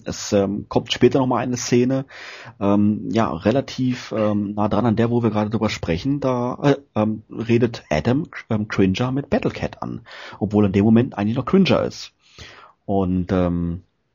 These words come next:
ja, ich denke mal, das war einfach vielleicht, ja, eine Art Flüchtigkeitsfehler irgendwo beim, beim Skriptschreiben vielleicht, ich weiß es nicht.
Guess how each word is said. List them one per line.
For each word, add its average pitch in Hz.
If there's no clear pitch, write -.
ja, 92
ich -
denke 110
mal, 107
das 95
war 92
einfach 107
vielleicht, -
ja, 104
eine 98
Art 98
Flüchtigkeitsfehler 95
irgendwo 95
beim, 92
beim 92
Skriptschreiben -
vielleicht, -
ich 104
weiß 95
es -
nicht. -